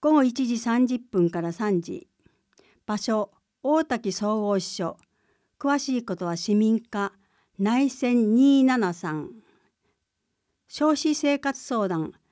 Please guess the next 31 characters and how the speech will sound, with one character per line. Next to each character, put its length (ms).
毎 260
週 440
水 400
曜 220
日、 140
木 320
曜 180
日、 280
午 160
前 220
十 260
時 140
か 160
ら 140
午 140
後 160
四 200
時。 260
詳 200
し 160
い 80
こ 100
と 140
は 140
伊 40
達 300
消 180
費 100
者 160
協 240
会。 280